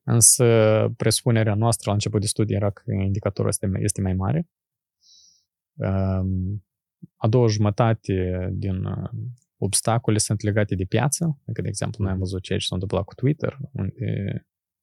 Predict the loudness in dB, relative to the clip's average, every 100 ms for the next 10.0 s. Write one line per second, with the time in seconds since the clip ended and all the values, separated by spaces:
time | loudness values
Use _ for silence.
0 | _ _ 0 0 0 -6 -6 -4 -4 -4
1 | -4 -4 -4 -4 -4 0 0 0 -4 _
2 | _ -6 -4 -4 -4 -4 -4 -4 -4 -2
3 | -2 -2 -6 -14 _ _ _ -8 -4 -2
4 | 0 0 0 -4 -8 -6 -4 -2 -2 -2
5 | -4 -4 -6 -8 -8 -8 -12 _ _ -10
6 | -4 -2 0 0 -2 -4 0 2 2 2
7 | 2 2 0 -2 -2 0 0 0 2 2
8 | 0 -2 -4 -4 _ _ _ _ _ _
9 | -4 0 0 0 -2 -2 -4 -4 -6 -8